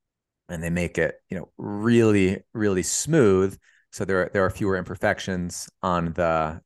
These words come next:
the surface, like the links. And then, you know, they lube it, they apply s-, a different coating depending on which one you're getting. And then, you know, they recommend that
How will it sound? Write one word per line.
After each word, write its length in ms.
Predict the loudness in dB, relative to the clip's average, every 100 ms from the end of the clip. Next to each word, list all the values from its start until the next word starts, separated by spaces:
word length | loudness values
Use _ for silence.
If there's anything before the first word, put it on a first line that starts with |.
| -14
the 60 |
surface, 440 | -4 -2 -2 -8 -8
like 180 | -8 -2
the 80 |
links. 460 | 0 0 -2 -4 -8 _ _ _ _ -8
And 220 | -2 0
then, 460 | 2 2 0 -2 -6
you 60 |
know, 80 | -4
they 100 | -4
lube 240 | -2 0
it, 180 | 0 -2 -6 _ _ -18
they 240 | -12 -6
apply 380 | -6 0 0 2
s-, 160 | -2 -8 -10
a 60 | -8
different 260 | -6 -6
coating 380 | -2 0 0 -4
depending 360 | -4 -6 -6 -6
on 120 | -6
which 180 | -8 -8
one 280 | -8 -10 -16 _ -8
you're 160 | -4 0
getting. 440 | 0 -2 -6 -10 _ _ _ _ -8
And 160 | -2
then, 300 | -2 -2 -4 -8
you 80 |
know, 60 | -6
they 80 | -2
recommend 760 | -2 0 -2 -2 -2 -4 -8 -12 -16
that 500 | -8 -2 0 0 -4